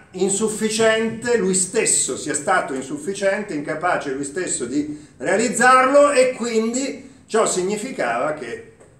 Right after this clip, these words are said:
doveva, eh, abdicare a, a favore del figlio e poi vedremo al tempo stesso a fa-, a favore del fratello.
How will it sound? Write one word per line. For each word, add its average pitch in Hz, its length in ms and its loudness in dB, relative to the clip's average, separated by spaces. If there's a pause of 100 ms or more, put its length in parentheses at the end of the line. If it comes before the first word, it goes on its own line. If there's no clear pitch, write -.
(320)
doveva, 156 1040 0
eh, - 40 -20 (2250)
abdicare 165 880 -2 (640)
a, 147 340 -10 (300)
a 117 100 -14
favore 151 960 -4
del 180 220 -2
figlio 185 520 0
e - 40 -4
poi 139 200 0
vedremo 135 360 -4
al 143 100 -6
tempo 143 260 -6
stesso 131 380 -8
a 131 40 -6
fa-, 131 300 -4
a 147 100 -6
favore 127 360 -6
del 113 140 -6
fratello. - 500 -10